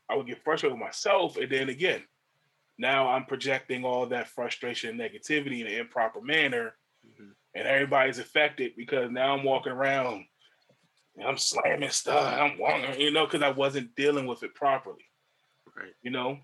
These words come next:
Speaker 1: So then she used to tell me, like, "I didn't want to share with you because I didn't want you to get upset."
Speaker 2: Mm.
Speaker 1: 'Cause I, I saw how it made you feel.
Speaker 2: Mm-hmm.
Speaker 1: Okay.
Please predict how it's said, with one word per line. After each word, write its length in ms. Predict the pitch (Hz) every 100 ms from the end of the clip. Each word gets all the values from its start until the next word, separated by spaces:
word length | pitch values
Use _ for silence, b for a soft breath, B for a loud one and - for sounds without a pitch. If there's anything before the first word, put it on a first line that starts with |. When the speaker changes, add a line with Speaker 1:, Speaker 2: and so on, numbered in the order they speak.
| _
Speaker 1:
So 320 | - 123 123
then 140 | 139 131
she 100 | 170
used 160 | 165
to 40 | 143
tell 120 | 233
me, 100 | 214
like, 160 | 135 -
"I 100 | 135
didn't 200 | 147 147
want 120 | 131
to 40 |
share 320 | - 220 277
with 200 | 202 160
you 120 | 156 151
because 360 | 165 170 156
I 60 | 156
didn't 160 | 156 156
want 160 | 151
you 60 | 151
to 40 |
get 100 | 143
upset." 520 | 113 - - 269 - _ _ _ _ -
Speaker 2:
Mm. 220 | 95 90 _ _ _ _ -
Speaker 1:
'Cause 140 | 143
I, 300 | 131 156 -
I 40 | 135
saw 260 | 135 - 170
how 260 | 160 139
it 80 | 127
made 280 | 143 147 143
you 60 |
feel. 540 | - - 226 233 - - _ _ _ _ _ _
Speaker 2:
Mm-hmm. 260 | 101 101 90 _ _ _ _ _
Speaker 1:
Okay. 120 | -